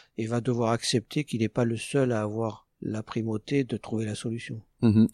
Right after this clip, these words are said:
Speaker 2: tout à fait, tout à fait. Et peut-être un, un élément marquant pour, pour, euh, ponctuer ça, c'est, euh, on a, donc on a cette, euh, ce, ce collectif qu'on a créé, il a un nom, il a une,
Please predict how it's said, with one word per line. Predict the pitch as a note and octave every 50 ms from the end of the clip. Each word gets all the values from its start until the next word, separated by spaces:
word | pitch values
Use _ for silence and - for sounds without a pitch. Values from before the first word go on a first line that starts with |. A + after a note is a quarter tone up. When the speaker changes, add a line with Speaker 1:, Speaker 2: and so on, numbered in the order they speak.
| - _
Speaker 2:
tout | - - - A2
à | G#2
fait, | - G#2 F#2+ G2 - - _ _
tout | - - A#2
à | A2
fait. | G2+ A2 G#2 F#2+ F#2 F#2+
Et | F2 - - - _ _
peut-être | - B2 A#2 -
un, | A2+ G#2
un | G2 F2+ F2 F2+ F#2 F#2 F#2+
élément | F#2+ F#2 F#2+ G2 G2+ G2+ G2+ G2+
marquant | G2+ F#2+ - - - A#2 A2
pour, | G#2+ - - F2+ F2 E2+ E2+
pour, | - - F2 E2+ E2+ E2
euh, | D#2+ D#2 D#2 D2+ D#2 D#2 - _ _ _
ponctuer | - - G#2 G2 - - G2+ G2
ça, | F#2+ - - C#3 C#3+
c'est, | C#3 - - G#2+ G#2
euh, | G2+ F#2 E2 - _ - _ _
on | G2 G2+ G2
a, | F#2 F2 -
donc | F#2 F#2+ F2+ F2 -
on | G2 G2+
a | F#2+ F2+ F#2 - - _ _ _ _
cette, | - - G#2+ G2 - -
euh, | G2 F2+ E2+ D#2+ E2 D2 C2+
ce, | - - F#2+ F2+
ce | D#2+ - -
collectif | G2+ - G#2 G2 F#2+ - - B2
qu'on | - -
a | F#2+ E2+
créé, | - - - G2 A#2 C#3+ C#3+
il | C#3 A2+ F#2
a | D#2
un | D2 D#2+ E2
nom, | F2+ G#2+ B2+ C3 C3
il | B2 G2 F2+
a | D#2
une, | D2+ F2 F2 E2+